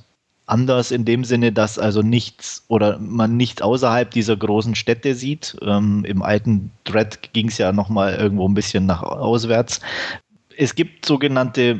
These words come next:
Megacities. Das sind eigentlich nichts anderes wie Riesenhochhäuser, nach, ähm, dem alles zerstört ist ringsrum, äh,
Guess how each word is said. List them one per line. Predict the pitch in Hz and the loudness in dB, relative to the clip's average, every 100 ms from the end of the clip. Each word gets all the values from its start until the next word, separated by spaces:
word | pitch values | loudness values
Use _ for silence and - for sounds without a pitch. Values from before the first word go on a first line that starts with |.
| - | -4
Megacities. | - 117 127 143 131 143 151 180 196 - - | -4 0 2 2 0 -2 -4 -6 -8 -12 -8
Das | 110 107 | -6 -2
sind | 123 - | -2 0
eigentlich | 113 117 110 | 0 2 2
nichts | 120 - | 0 -2
anderes | - 117 120 110 104 | -2 0 2 0 0
wie | 110 113 | -2 0
Riesenhochhäuser, | 117 113 110 104 117 127 127 131 131 139 143 - _ - | 0 0 2 2 0 2 2 2 2 0 -2 -8 _ -8
nach, | 110 107 107 - - | 0 2 0 -4 -4
ähm, | 107 104 101 98 98 _ _ - _ _ _ - | 2 2 4 0 -2 _ _ -20 _ _ _ -2
dem | 110 | 2
alles | 101 110 - | 2 2 2
zerstört | 110 - 110 117 | 0 2 0 0
ist | 117 - | -2 0
ringsrum, | 117 113 - 117 120 113 - | -2 -2 0 0 0 -6 -6
äh, | 107 | -2